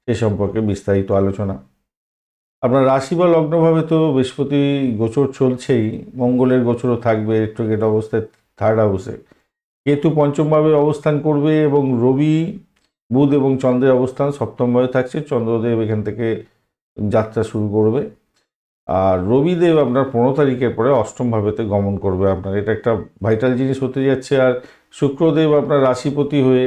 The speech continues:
রাশিপতি এবং ষষ্ঠপতি ষষ্ঠমভাবে বসে থাকলে সমস্যা তৈরি করে শারী-, শারীরিক, কিন্তু <clears throat> সে নবম ভাবেতে কিন্তু গমন করে যাচ্ছে দু তারিখের পরে,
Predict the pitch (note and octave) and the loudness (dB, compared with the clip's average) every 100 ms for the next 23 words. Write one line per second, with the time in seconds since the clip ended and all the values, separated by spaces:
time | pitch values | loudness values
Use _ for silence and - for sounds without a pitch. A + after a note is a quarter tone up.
0 | - - A#2 - C3 C3 C#3 C3 B2+ - | -2 -2 -4 -2 -2 -2 0 0 0 0
1 | A#2 - B2+ B2+ B2+ B2 A2+ - C3 B2+ | -2 -2 -2 -2 -2 -2 -4 -2 0 2
2 | B2 B2 B2+ A#2+ A#2+ - A2+ G#2+ A#2+ - | 0 -2 -4 -4 -6 -4 -6 -4 -6 -4
3 | A2 A#2 A#2 G#2+ A2 G#2+ - G2 - - | -4 -2 -2 -2 -6 -8 -12 -18 -10 -2
4 | C3 A#2 A#2 A#2+ _ _ _ _ C#3 B2+ | 0 0 -2 -6 _ _ _ _ 0 2
5 | C3+ D3 D3 - - - B2 F#2+ - _ | 2 0 -2 -4 -4 -6 -8 -8 -12 _
6 | - _ _ - B2 A#2 B2 D#3+ D#3+ D#3 | -20 _ _ 0 2 4 4 4 4 2
7 | D3+ C#3 C3+ C3 A2 A2+ B2 A#2+ A#2+ A2+ | 0 0 0 2 2 2 0 2 2 2
8 | A2 - B2 - - - - _ _ _ | 2 0 -2 -4 -10 -20 -20 _ _ _
9 | _ _ _ _ - G#2+ A2+ A#2 G2+ G2+ | _ _ _ _ -6 -2 0 0 0 -2
10 | G#2 F#2 | -6 -6